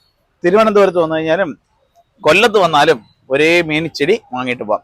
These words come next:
തീരുന്ന മുറയ്ക്ക്. ഇന്ന് ഇരുപത്തി ഒമ്പതാം തീയതി, ഇരുപത്തൊമ്പതാം തീയതി എടുത്ത വീഡിയോ ആണ്, ഇരുപത്തി ഒമ്പതാം തീയതി എടുത്ത വീഡിയോ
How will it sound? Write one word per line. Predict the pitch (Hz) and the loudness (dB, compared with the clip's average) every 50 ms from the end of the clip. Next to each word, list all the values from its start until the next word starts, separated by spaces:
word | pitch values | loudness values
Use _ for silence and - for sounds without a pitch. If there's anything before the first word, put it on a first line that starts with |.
| _ - | _ -4
തീരുന്ന | 175 180 190 190 185 196 196 202 214 214 196 | -2 0 0 0 0 -2 -2 0 0 0 2
മുറയ്ക്ക്. | 165 151 135 120 113 104 _ _ - - - - - 147 160 | 2 2 0 -2 -6 -16 _ _ -20 -20 -20 -10 -4 -4 -2
ഇന്ന് | 170 196 220 233 - - 151 | -2 0 0 0 -2 -2 -4
ഇരുപത്തി | 156 170 185 196 185 - 220 208 180 165 | -2 -2 0 -2 -2 -4 -4 -4 -4 -4
ഒമ്പതാം | 165 170 180 185 180 180 175 | -2 0 2 4 4 2 2
തീയതി, | 170 156 156 170 160 _ _ _ _ _ _ - 151 | -2 -4 -4 -6 -8 _ _ _ _ _ _ -4 0
ഇരുപത്തൊമ്പതാം | 170 196 214 214 - 208 202 190 185 185 180 175 175 160 156 | 2 2 2 2 0 -2 -2 0 2 2 2 2 2 0 -2
തീയതി | 151 147 190 220 - _ _ _ - 170 | -6 -6 -8 -10 -12 _ _ _ -2 -2
എടുത്ത | 156 160 147 175 165 147 143 | -2 -2 0 -2 -2 -2 -2
വീഡിയോ | 147 160 170 170 143 127 131 | -4 -4 -4 -2 -2 -2 -2
ആണ്, | 160 190 - _ _ _ _ _ _ _ - | -4 -6 -10 _ _ _ _ _ _ _ -8
ഇരുപത്തി | 147 151 156 170 180 185 _ - 202 185 156 143 | -6 -4 -2 -2 -2 -2 _ -4 -4 -2 0 0
ഒമ്പതാം | 143 156 165 180 180 180 175 175 165 | -2 -2 0 2 2 4 2 0 -2
തീയതി | 170 170 170 147 | -2 -2 -2 -2
എടുത്ത | 139 135 151 139 135 | -2 -2 -2 -2 -2
വീഡിയോ | 143 143 151 147 | -2 -2 -2 -2